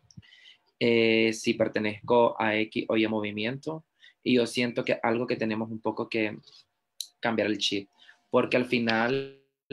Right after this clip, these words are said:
eh, líderes somos todos y lideresas, todos aquellos que estamos haciendo cosas en este proceso que nos está tocando vivir.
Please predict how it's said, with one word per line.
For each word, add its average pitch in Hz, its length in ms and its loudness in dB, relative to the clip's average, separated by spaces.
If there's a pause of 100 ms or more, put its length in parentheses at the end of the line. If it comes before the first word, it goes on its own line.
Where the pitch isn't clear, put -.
(340)
eh, 117 840 0 (120)
líderes 147 720 2
somos 123 400 -4
todos 160 480 2 (240)
y 123 120 0
lideresas, 120 600 0
todos 135 300 2
aquellos 139 480 0
que 185 380 0 (640)
estamos 139 880 0 (240)
haciendo 127 1000 2 (140)
cosas 139 600 0 (960)
en 127 200 4
este 120 220 -2
proceso 123 720 0 (100)
que 117 100 0
nos 113 160 -4
está 101 180 -4
tocando 104 420 -4
vivir. 69 340 -6